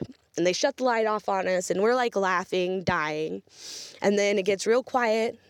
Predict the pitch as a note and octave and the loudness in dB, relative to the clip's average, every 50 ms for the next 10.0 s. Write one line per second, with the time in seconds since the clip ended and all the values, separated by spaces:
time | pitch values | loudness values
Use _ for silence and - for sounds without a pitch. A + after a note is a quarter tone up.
0 | - - - F#3+ G3 F#3 G3 G#3+ A3+ B3 - A3+ G#3+ G3+ G3+ G3 - G3+ F#3 F3+ | -20 -14 -8 -4 0 2 2 2 2 2 0 0 0 0 0 0 2 2 2 4
1 | F3+ F3+ F#3 G3 G3 - - - _ - F#3+ F#3 F3 F3 F3+ F#3+ G3+ F#3+ G3 G#3+ | 2 2 0 -2 -4 -8 -16 -20 _ -6 -2 -2 0 0 0 0 2 2 2 2
2 | G#3+ - - A3 G3+ - A3 G#3 G#3 G3+ G3+ G3 F3 D#3 F3+ - A3+ - - - | 2 2 0 -2 0 0 0 0 2 2 2 0 0 0 -2 -2 -6 -10 -14 -18
3 | - _ _ _ _ - - - - - - - - - - - - G3+ G3 F3+ | -20 _ _ _ _ -20 -20 -16 -12 -8 -8 -8 -8 -10 -10 -4 -2 0 0 0
4 | - G#3 G#3+ A3 A3+ A3 A3+ G#3+ G3 G#3+ G#3 G#3 G#3 - - C#4 C4 - G3+ F3 | 2 2 2 2 2 0 0 0 0 0 0 0 0 0 2 2 2 2 0 -4
5 | D#3+ A2 - - - G#3 - - _ _ _ - - A3 A#3 C4 C4+ C#4+ C#4 C#4+ | -4 -4 -6 -6 -6 -8 -10 -14 _ _ _ 0 2 2 4 4 4 2 2 2
6 | C#4+ C#4+ C#4+ A#3+ G#3+ A#3 B3 C4+ C4 - - C4+ C4 B3+ - B3+ B3 B3 B3 A#3 | 2 0 0 2 2 2 2 2 0 0 0 0 0 2 2 2 2 2 0 -2
7 | - - - A3+ A3+ A3+ A3+ B3 A#3 A#3 A3+ - - - G#3+ A3 G#3+ - - - | -4 -6 -2 0 0 2 2 2 2 2 0 0 0 2 2 2 0 -2 -6 -12
8 | - - - - - - A3 A3 A#3 - - A#3 A3 G#3 - - - G3+ G#3 G#3 | -14 -18 -20 -20 -4 0 2 2 2 2 2 0 0 0 0 0 2 2 2 0
9 | G#3 F#3+ - - G#3 F#3 F3+ - - G3 - - G3 F3 E3+ D#3 D3 D#3 F#3+ | -2 -2 -2 -4 -4 -4 -4 -2 -2 0 0 2 0 0 2 2 2 0 0